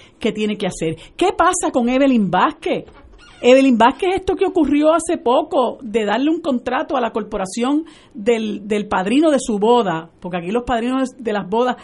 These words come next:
tienen una suerte, eh, le da un contrato a la corporación del padrino de su boda y esa corporación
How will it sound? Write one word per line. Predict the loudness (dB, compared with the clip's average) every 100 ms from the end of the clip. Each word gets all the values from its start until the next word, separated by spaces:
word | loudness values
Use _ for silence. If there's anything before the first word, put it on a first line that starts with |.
| -18 -6
tienen | -2 0
una | 0 -2
suerte, | -4 -4 -4 -4 -8 -8 -10 -20 _ -20 -20 _ _
eh, | -4 -2 -2 -2 -2 -2 -4
le | -2 0
da | 2 2
un | 2
contrato | 0 -2 0 -2 -2
a | -4
la | -2
corporación | -4 -4 -6 -4 -4 -2
del | 0 0
padrino | -2 0 0
de | 0
su | -2
boda | -2 0 0 0
y | -2 -2
esa | 0 -2
corporación | -2 0 0 0 -2 -2 -2